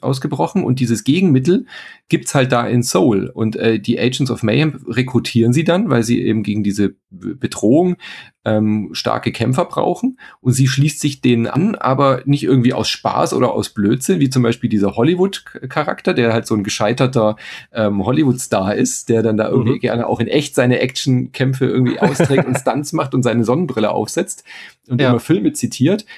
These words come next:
Speaker 1: Aber die ist dafür dann zum Beispiel total ernst, weil sie halt dieses Gegenmittel finden will für ihr, für ihre Familie und für ihr Dorf. Und diese Bandbreite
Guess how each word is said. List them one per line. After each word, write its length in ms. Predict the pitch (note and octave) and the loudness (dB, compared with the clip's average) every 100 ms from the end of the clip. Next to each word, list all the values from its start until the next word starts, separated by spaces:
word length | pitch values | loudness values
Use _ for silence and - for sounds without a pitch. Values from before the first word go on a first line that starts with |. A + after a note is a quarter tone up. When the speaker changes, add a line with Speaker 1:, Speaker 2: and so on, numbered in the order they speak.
| - - | -16 -2
Speaker 1:
Aber 180 | C3+ C3 | 0 2
die 140 | D#3+ | 0
ist 120 | F#3 | 0
dafür 220 | D#3+ C#3 | 0 0
dann 120 | D#3+ D3+ | 0 0
zum 120 | D3+ | -2
Beispiel 200 | C#3+ D3 | -2 -4
total 340 | C3+ C3+ C3 | -4 0 0
ernst, 580 | - D3+ D3+ - - - | 0 2 2 0 -6 -2
weil 160 | B2+ B2+ | 0 2
sie 120 | C#3 | 4
halt 140 | C3+ C#3+ | 2 2
dieses 220 | D3 C3+ | -2 0
Gegenmittel 460 | F3 G3 B2+ A#2+ | 0 2 2 0
finden 400 | G#2+ A#2+ A#2 A#2+ | -2 -2 -2 0
will 160 | A#2 C#3+ | 2 0
für 180 | C#3 C3+ | 0 0
ihr, 500 | C3 A#2+ C3+ C3+ C3 | 2 4 4 2 0
für 160 | - C3+ | -4 -2
ihre 160 | B2 | -2
Familie 440 | C3 C#3+ F#3 A#3 - | -2 0 0 0 -2
und 120 | G#2+ | -4
für 120 | - | -2
ihr 120 | G#2 | -2
Dorf. 360 | - D3 - - - - - - | 2 2 0 -4 -20 -20 -14 -2
Und 300 | B2 B2+ F3+ | -2 0 -2
diese 220 | G#3+ G3+ | 0 0
Bandbreite 880 | C#3+ D3 D4 - G#2+ G#2 G2+ G2+ | -2 -2 -4 -4 -2 -2 0 -2